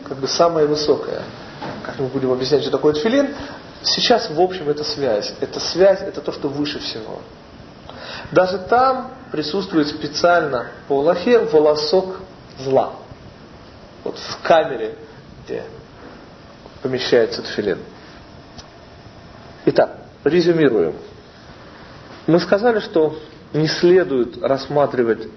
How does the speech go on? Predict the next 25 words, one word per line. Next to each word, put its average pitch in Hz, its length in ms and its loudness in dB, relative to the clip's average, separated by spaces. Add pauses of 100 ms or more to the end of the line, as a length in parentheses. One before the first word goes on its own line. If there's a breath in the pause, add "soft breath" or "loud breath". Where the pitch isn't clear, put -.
(120)
размеры 131 440 2
ковчега 170 460 0
как 120 200 -10
материальные. 101 760 -2
То - 440 -10
есть 175 100 2
там 202 100 2
было 190 200 2
откровенное, 160 840 0
чистое 160 460 0
чудо, 262 300 2
причем 185 340 -2
чудо 220 440 0 (220 loud breath)
настолько 214 320 -2
более 196 260 4
высокого 202 440 2
характера, 214 640 4
что 170 400 -2 (220)
размер 180 320 2
вообще 160 180 -2
не 123 100 -4
имеет 110 220 -2
значения. - 440 -10 (760 loud breath)
Понимаете 233 380 4
ли, 139 240 4